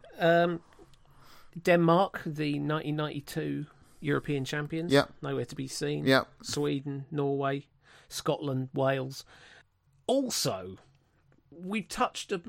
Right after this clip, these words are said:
Speaker 1: on the fact that some of the teams have slightly fruity kits. I mean, U S A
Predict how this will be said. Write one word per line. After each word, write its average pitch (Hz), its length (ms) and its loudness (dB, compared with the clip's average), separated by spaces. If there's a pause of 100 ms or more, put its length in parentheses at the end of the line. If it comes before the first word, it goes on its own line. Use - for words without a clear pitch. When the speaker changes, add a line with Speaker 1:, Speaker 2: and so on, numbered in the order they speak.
(100)
Speaker 1:
on 180 300 2
the 156 420 0 (500)
fact - 480 -4
that 156 160 2
some 170 300 4
of 151 80 0
the 151 60 0
teams 135 640 -4 (1000)
have - 260 -4
slightly 131 640 2
fruity 123 640 -4
kits. - 360 -10
I 131 40 0
mean, 139 280 0 (600)
U 190 200 -2
S 180 220 -2
A 139 420 6